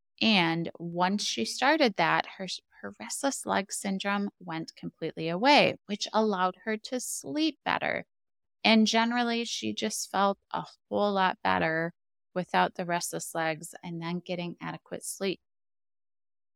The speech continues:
So if you are somebody with muscle cramps or restless legs, you've taken magnesium glycinate before, you don't have iron deficiency, but you're still getting them, well, it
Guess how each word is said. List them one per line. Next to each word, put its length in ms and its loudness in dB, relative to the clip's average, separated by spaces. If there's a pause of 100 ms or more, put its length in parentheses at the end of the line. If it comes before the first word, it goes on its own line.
(140)
So 340 8
if 180 -2
you 220 10
are 140 10
somebody 720 2 (300)
with 180 -4
muscle 320 4
cramps 440 -2
or 140 -2
restless 420 -2
legs, 600 4
you've 340 -4 (100)
taken 440 2
magnesium 640 0
glycinate 540 -2
before, 680 -2 (480)
you 160 -4
don't 380 4
have 200 0
iron 280 0
deficiency, 960 0 (520)
but 100 2
you're 160 2
still 800 2 (140)
getting 340 0
them, 480 -4
well, 420 4
it 160 -10